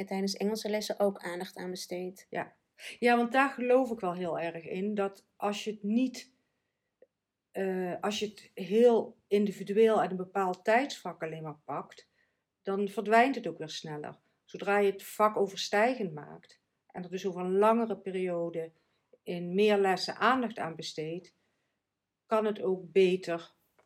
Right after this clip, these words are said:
Speaker 2: beklijven, eh, kan er meer begrip komen. Dus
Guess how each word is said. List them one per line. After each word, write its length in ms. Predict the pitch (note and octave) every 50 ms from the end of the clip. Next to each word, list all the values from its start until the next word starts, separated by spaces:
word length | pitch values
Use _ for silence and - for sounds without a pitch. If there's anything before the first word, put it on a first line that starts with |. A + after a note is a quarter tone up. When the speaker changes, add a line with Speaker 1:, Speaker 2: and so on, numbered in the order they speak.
| _ _ _ _ _ _ _ _ _ _ _ _ _
Speaker 2:
beklijven, 880 | - F#3 - - F3+ F3 F3 F3 F#3+ G3+ G#3 G#3 A#3+ B3 C#4 C#4+ C#4 - _ _ _ _
eh, 440 | - F3 E3+ E3 D#3+ E3 - - - - - _ _ _ _
kan 220 | _ - F#3 F3+ F3+
er 60 | F3
meer 200 | F3 E3+ E3 D#3
begrip 420 | D#3+ - - - G#3 G3+ G#3 -
komen. 540 | - - G#3 G#3 G#3+ G#3+ G#3+ A3 A#3+ C4 - _ _ _ _ _ _ _ _ _ _ _ _ _ _ _ _ _ _ _
Dus 320 | _ - G3 - - -